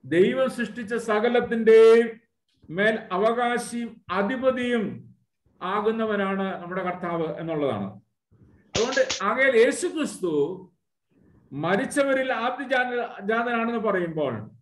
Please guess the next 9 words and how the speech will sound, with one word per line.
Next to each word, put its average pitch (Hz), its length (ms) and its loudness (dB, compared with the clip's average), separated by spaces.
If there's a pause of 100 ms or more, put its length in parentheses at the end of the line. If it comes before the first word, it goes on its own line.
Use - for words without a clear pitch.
(540)
ജീവനുള്ളവരുടെ 233 840 -2
മേൽ 220 220 -2
മാത്രമല്ല, 170 920 -4 (480)
മരിച്ചവരുടെ 214 760 -2
മേലും 202 560 -2
അധിപതിയാണ് 185 920 0
എന്നാണ് 165 360 -6
അതിന്റെ 160 420 -4
അർത്ഥം. 131 560 -6